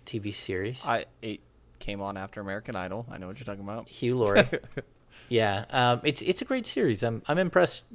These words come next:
Speaker 1: where I'm at, like, w-, just going through it again. Like, it's fun to watch. I watched it all when it was live. Um, yeah. All right, final thoughts. Um, I'm gonna go out on the lake either today or tomorrow. I'm a little leery on the weather. This has been weird,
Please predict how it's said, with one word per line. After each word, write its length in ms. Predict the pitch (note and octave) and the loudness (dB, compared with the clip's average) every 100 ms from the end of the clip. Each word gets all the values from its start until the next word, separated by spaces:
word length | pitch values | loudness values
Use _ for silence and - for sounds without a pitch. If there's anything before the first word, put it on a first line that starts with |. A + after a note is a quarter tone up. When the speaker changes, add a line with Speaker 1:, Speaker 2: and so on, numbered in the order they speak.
| B2+ | -10
Speaker 1:
where 320 | - B2+ B2+ A#2+ | -4 2 4 6
I'm 120 | A2 | 4
at, 300 | G#2+ F#2+ - | 2 2 0
like, 220 | G#2+ G2+ | -2 -2
w-, 200 | - B2+ - | -8 -10 -8
just 220 | B2+ G#2+ - | -4 -2 0
going 220 | A2+ G#2 | -2 -2
through 180 | - G2+ | -2 -4
it 40 | |
again. 460 | G2 G2+ F#2+ F#2 G2+ - - | -2 -2 -2 -6 -12 -18 -10
Like, 200 | A2 G#2 | -8 -8
it's 100 | - | -8
fun 160 | - | -6
to 80 | G2 | -6
watch. 180 | F2 F2+ | -6 0
I 120 | A2+ | 4
watched 260 | A#2+ G#2 - | 6 4 2
it 60 | |
all 240 | F#2 F2+ F2+ | 0 0 -2
when 100 | F2+ | -4
it 80 | F#2 | -6
was 180 | F2 - - | -8 -10 -8
live. 300 | F#2+ E2+ D#2 - - - - - - | -8 -8 -10 -16 -20 -20 -20 -20 -10
Um, 320 | - F2 E2+ F2+ - _ - | -2 -2 -2 -8 -20 _ -4
yeah. 160 | F3 - - - | -4 -4 -12 -4
All 80 | - | 6
right, 180 | F3 D#3+ | 8 8
final 220 | E3+ E3+ | 6 6
thoughts. 420 | E3 E3+ D#3+ - - | 8 8 8 2 2
Um, 340 | C#3+ C3 B2+ B2+ - - - - - - - - | 4 6 6 2 -8 -20 -20 -20 -20 -20 -16 -6
I'm 60 | |
gonna 120 | F#3+ F3+ | -2 2
go 200 | D3+ D3 | 4 8
out 200 | C#3+ C3+ | 8 6
on 140 | B2+ | 4
the 60 | G2 | 4
lake 300 | G2+ D#2+ - | 2 0 -6
either 200 | A2 G2+ | -4 -4
today 340 | - A#2+ D#3+ | -4 0 2
or 80 | F3 | 2
tomorrow. 400 | - A2+ A2 G2+ | 0 2 4 2
I'm 120 | - A#2 | 2 0
a 40 | |
little 280 | A2+ F3 A3+ | 2 0 4
leery 320 | C#3+ D#3 D3 | 6 6 6
on 80 | A#2+ | 6
the 80 | F#2+ | 4
weather. 360 | F#2 G2 G2+ - | 2 2 2 0
This 120 | A2 | -6
has 140 | A2+ - | -6 -4
been 200 | A2+ G2 | -4 -2
weird, 440 | F#2+ F#2 F#2 F#2 | 0 0 0 -4